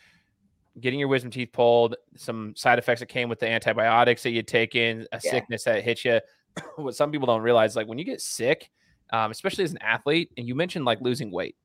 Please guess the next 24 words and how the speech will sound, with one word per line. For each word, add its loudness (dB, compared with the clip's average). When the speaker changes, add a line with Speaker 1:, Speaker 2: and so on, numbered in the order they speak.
Speaker 1:
I 2
wanna 2
just, -6
like, -4
touch -4
base -4
on -6
that. -4
Speaker 2:
Yeah. 4
Speaker 1:
Um, 6
a 2
lot 8
of 4
us 4
actually -6
understand -2
that, 4
but -4
some -2
people -6
don't 4
realize 4
that. 0
Like, -2